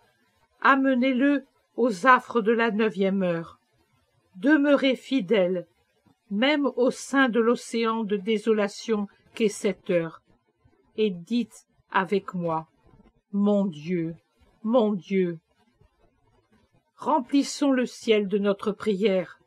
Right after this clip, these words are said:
ô âme qui m'imitez, en faisant de vous des sauveurs de vos frères par votre sacrifice. Que le Père sente fondre son indignation en compassion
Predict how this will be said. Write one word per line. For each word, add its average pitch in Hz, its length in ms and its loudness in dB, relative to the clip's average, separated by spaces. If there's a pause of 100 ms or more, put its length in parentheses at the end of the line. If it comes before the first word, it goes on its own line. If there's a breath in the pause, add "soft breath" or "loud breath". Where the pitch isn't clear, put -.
(240)
ô 220 240 4
âme 214 360 4
qui 233 180 -4
m'imitez, 214 680 0 (460)
en 226 160 0
faisant 285 440 0
de 269 160 2
vous 262 260 2
des 226 120 0
sauveurs 247 600 0
de 208 80 0
vos 214 200 -2
frères 196 420 -4 (380)
par 196 200 0
votre 202 300 -4
sacrifice. - 960 -10 (1040)
Que 208 100 0
le 208 220 4
Père 269 480 0 (320)
sente 233 640 -2
fondre 202 580 -4
son 196 300 -6
indignation 226 1000 -4
en 196 160 -6
compassion 208 840 -6